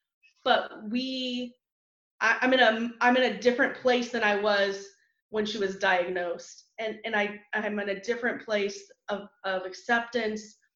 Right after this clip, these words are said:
of understanding that her realities might be different, um, but they're not, uh, bad, wrong, uh, or not valuable,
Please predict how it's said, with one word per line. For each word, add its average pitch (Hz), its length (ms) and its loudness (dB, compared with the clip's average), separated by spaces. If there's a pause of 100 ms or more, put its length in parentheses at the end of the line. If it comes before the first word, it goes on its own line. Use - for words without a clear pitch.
(120)
of 214 100 -6
understanding 220 1120 -2
that 214 180 0
her 240 400 -2
realities 208 600 0
might 208 280 -4
be 190 220 -12
different, 196 500 -6 (500)
um, 185 580 -4 (460)
but 208 160 0
they're 208 200 2
not, 202 460 -2 (400)
uh, 185 400 -4
bad, 196 480 2
wrong, 196 760 -4 (540)
uh, 175 340 -2
or 202 460 2
not 208 340 2
valuable, 220 800 4